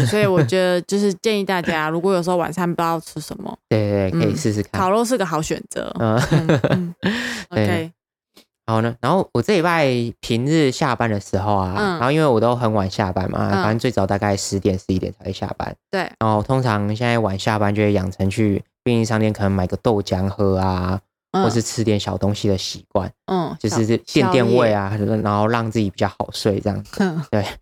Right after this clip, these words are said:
Speaker 1: 嗯。
Speaker 2: 然后我这礼拜就在那个买豆浆的时候去结账，然后我就看到我前面结-，排队结账的一个大哥，
Speaker 1: 嗯。
Speaker 2: 就皮肤黝黑的一个大哥，然后看起来精神很差。
Speaker 1: 哦。
Speaker 2: 嗯，然后他结账的项目是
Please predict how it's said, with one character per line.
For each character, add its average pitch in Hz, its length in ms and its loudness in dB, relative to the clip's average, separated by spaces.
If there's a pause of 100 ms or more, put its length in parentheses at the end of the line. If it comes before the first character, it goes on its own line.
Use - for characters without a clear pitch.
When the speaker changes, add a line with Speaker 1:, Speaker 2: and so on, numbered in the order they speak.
(380)
Speaker 1:
嗯。 175 220 -2 (100)
Speaker 2:
然 120 100 -2
后 175 80 2
我 143 60 2
这 156 140 2
礼 127 80 2
拜 123 320 2
就 127 160 -2
在 117 280 -2 (600)
那 123 60 2
个 98 460 2
买 104 160 0
豆 147 200 2
浆 110 200 2
的 101 80 -2
时 - 100 -8
候 98 140 2
去 120 120 -2
结 - 300 -8
账， 95 160 -2 (160)
然 101 100 -2
后 117 120 2
我 104 80 4
就 120 80 0
看 143 160 -2
到 139 120 2
我 98 380 0 (300)
前 107 200 0
面 151 240 0
结-， 87 280 -4
排 107 160 0
队 127 160 2
结 104 180 2
账 101 220 0
的 92 40 -4
一 - 160 -12
个 110 120 0
大 101 260 -2
哥， - 300 -6 (140)
Speaker 1:
嗯。 190 200 0
Speaker 2:
就 156 60 0
皮 113 240 -2
肤 135 240 0
黝 101 340 2
黑 107 100 0
的 98 80 2
一 98 60 2
个 98 100 -2
大 92 240 -2
哥， 92 120 -4 (120)
然 - 40 -8
后 104 80 -4
看 175 120 2
起 135 80 2
来 104 60 2
精 120 240 0
神 104 160 -2
很 - 220 -10
差。 95 320 -8 (100)
Speaker 1:
哦。 139 460 -2
Speaker 2:
嗯， 95 280 0
然 107 80 0
后 120 80 -2
他 170 120 0
结 117 180 -2
账 131 140 0
的 107 80 0
项 120 180 0
目 117 160 0
是 113 240 0